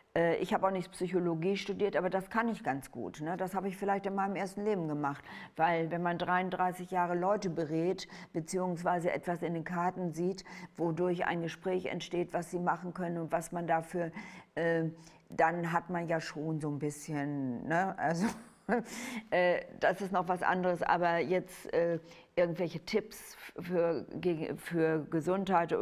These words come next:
beziehungsweise gegen Krankheiten zu geben, das werde ich nicht machen, ne? Aber ich glaub, da haben wir jetzt noch jemanden. Jetzt geht's ja noch mal los, kurz zum Schluss.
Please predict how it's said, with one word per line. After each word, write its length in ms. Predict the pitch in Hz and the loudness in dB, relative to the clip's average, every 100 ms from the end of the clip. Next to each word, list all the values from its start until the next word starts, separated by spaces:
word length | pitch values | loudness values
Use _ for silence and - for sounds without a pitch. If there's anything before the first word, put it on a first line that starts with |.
| 147 | 0
beziehungsweise 640 | 165 175 160 165 165 156 | 0 0 0 0 0 -2
gegen 420 | 143 180 185 175 | 0 2 2 0
Krankheiten 760 | 160 180 175 170 175 156 170 160 | -2 0 0 0 0 0 -2 -6
zu 140 | 170 | -6
geben, 520 | 156 165 170 165 165 165 - 185 - - | 0 0 0 -2 -6 -10 -16 -16 -16 -4
das 340 | 277 - - 254 | -4 -4 -12 -8
werde 300 | - - 156 | -4 -2 -2
ich 280 | 147 - - | -6 -12 -10
nicht 280 | 165 170 180 | -6 -6 -2
machen, 380 | 175 151 131 139 | -2 -2 -8 -6
ne? 160 | 160 - - - - - | -6 -8 -14 -12 -12 4
Aber 380 | 190 226 240 247 220 | 6 6 6 4 2
ich 100 | - | 2
glaub, 280 | 202 202 | 2 2
da 160 | - 180 | 0 0
haben 160 | 214 233 | 0 2
wir 120 | 180 | 2
jetzt 280 | 143 143 - | 0 -4 -8
noch 140 | 135 | -8
jemanden. 800 | 139 143 139 139 156 165 214 214 - - - - | -6 -4 0 0 0 -2 -4 -6 -10 -20 -20 -6
Jetzt 240 | 147 147 | -4 -2
geht's 200 | 196 196 | 0 0
ja 100 | 214 | 0
noch 160 | 208 214 | 0 2
mal 100 | 220 | 2
los, 340 | 226 233 220 - | 4 4 2 0
kurz 340 | 170 151 - | 0 0 -2
zum 160 | 156 143 | -4 -4
Schluss. 500 | - 113 123 127 | -4 -2 -2 -2